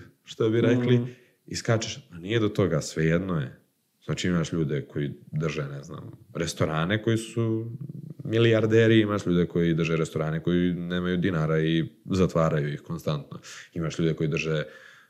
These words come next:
Speaker 1: teretane, koji su u fitnessu, koji su, pa i u tom kriptu, pa i u tom marketingu, pa i u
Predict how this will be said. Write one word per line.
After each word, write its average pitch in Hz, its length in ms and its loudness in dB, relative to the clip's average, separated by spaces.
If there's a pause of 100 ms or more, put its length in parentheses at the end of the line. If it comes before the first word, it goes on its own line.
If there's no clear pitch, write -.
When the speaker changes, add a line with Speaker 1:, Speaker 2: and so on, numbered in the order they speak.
(400)
Speaker 1:
teretane, 98 840 0
koji 73 100 -8
su - 160 -6
u - 20 -2
fitnessu, 104 680 -2
koji 67 160 -6
su, - 340 -10 (280)
pa - 120 -12
i 76 80 -8
u 69 60 -10
tom 69 300 -12 (120)
kriptu, - 420 0
pa 76 120 -8
i 71 40 -4
u 71 60 -8
tom 69 200 -12
marketingu, 92 580 -2
pa 69 160 -6
i 69 180 -4
u 67 460 -8